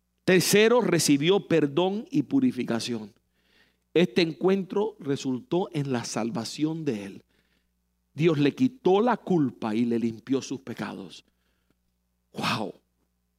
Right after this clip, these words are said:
Él gozó la bendición del evangelio antes que el evangelio fuese predicado.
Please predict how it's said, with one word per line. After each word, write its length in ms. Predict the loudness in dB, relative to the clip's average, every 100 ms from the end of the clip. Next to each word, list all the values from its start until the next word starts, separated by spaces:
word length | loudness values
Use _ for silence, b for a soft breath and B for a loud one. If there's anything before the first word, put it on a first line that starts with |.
| _ _ 2
Él 340 | 4 6 4
gozó 720 | 2 0 -2 -2 0 0 -2 -10 _
la 220 | -6 -4 -2
bendición 680 | -4 -4 -4 -2 0 0 -2
del 140 | -2
evangelio 680 | -2 -4 -2 0 0 -2 -6 b b b _
antes 440 | -4 -4 -4 -6 -4
que 120 | -2
el 80 | -2
evangelio 500 | -2 -4 -2 0 -2
fuese 320 | -6 -8 -8
predicado. 560 | -8 -10 -10 -14 -18